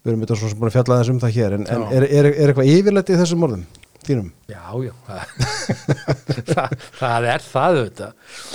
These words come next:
Speaker 2: En vandamálið er bara satt. Og hérna, þetta var nú tilefni þegar, þegar Gísli Pírati byrjaði eitthvað að fjasa,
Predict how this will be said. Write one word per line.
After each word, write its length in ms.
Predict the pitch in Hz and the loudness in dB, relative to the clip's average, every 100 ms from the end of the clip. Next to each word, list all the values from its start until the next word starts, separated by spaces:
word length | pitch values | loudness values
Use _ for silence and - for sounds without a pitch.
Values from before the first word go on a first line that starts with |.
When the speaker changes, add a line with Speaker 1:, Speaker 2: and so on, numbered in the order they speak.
| - - - | -18 -16 -10
Speaker 2:
En 180 | 110 123 - - - 107 | -10 -10 -16 -20 -16 -6
vandamálið 480 | 104 160 151 143 131 | -4 -2 0 0 0
er 100 | 123 120 | -2 -6
bara 100 | - | -6
satt. 420 | 208 - _ _ _ 139 | -8 -10 _ _ _ -10
Og 80 | 104 | -6
hérna, 400 | 107 101 113 104 104 - _ _ _ | -6 -6 -8 -8 -10 -16 _ _ _
þetta 320 | - - - 117 | -8 -6 -4 -4
var 60 | |
nú 60 | 113 | -4
tilefni 380 | 123 117 113 113 | -4 -6 -4 -6
þegar, 240 | 113 113 117 110 | -4 -6 -8 -10
þegar 320 | 110 113 104 98 | -12 -10 -10 -8
Gísli 400 | 131 - - 127 | -10 -8 -6 -6
Pírati 480 | 131 143 143 - 131 123 131 127 127 - | -4 -4 -4 -4 -8 -8 -12 -20 -16 -8
byrjaði 300 | 123 123 123 | -6 -4 -6
eitthvað 120 | 127 | -6
að 40 | - | -6
fjasa, 380 | 120 120 123 | -6 -6 -8